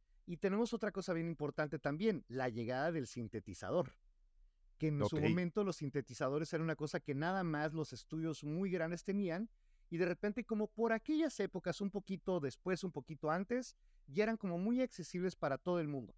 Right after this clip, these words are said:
Speaker 1: Entonces cambia todo. Fíjate, tenías punk,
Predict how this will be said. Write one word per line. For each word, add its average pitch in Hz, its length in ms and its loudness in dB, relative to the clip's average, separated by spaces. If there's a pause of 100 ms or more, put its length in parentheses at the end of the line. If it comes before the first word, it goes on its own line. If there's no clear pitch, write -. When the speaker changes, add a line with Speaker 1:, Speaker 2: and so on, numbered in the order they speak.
(840)
Speaker 1:
Entonces 226 520 0 (100)
cambia 254 340 2
todo. 247 440 2 (440)
Fíjate, 202 320 2
tenías 208 500 0 (920)
punk, 175 320 4